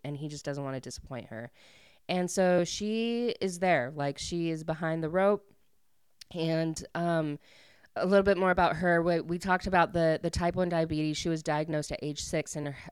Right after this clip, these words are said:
her parents basically become, like, helicopter parents just to make sure that, uh, she is taken care of, taken her health, like, into consideration, just wanting to make sure that he, she is the safest. Like, they seem like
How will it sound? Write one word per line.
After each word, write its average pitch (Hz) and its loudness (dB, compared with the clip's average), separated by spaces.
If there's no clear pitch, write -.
her 160 -2
parents 190 0
basically 151 -6
become, 139 -8
like, 135 -8
helicopter 135 -8
parents 123 -6
just - -10
to 180 -8
make 160 -8
sure 147 -4
that, 139 -4
uh, 143 -2
she 156 -4
is 147 -6
taken 143 -4
care 185 2
of, 180 -2
taken 147 -6
her 143 -6
health, 151 -4
like, 135 -6
into 143 -10
consideration, 185 -2
just 156 -6
wanting 160 2
to - -8
make 147 -2
sure 143 -6
that 135 -4
he, - -12
she 143 -6
is 131 -8
the 113 -12
safest. - -14
Like, 131 -10
they 151 -6
seem 147 -6
like 131 -6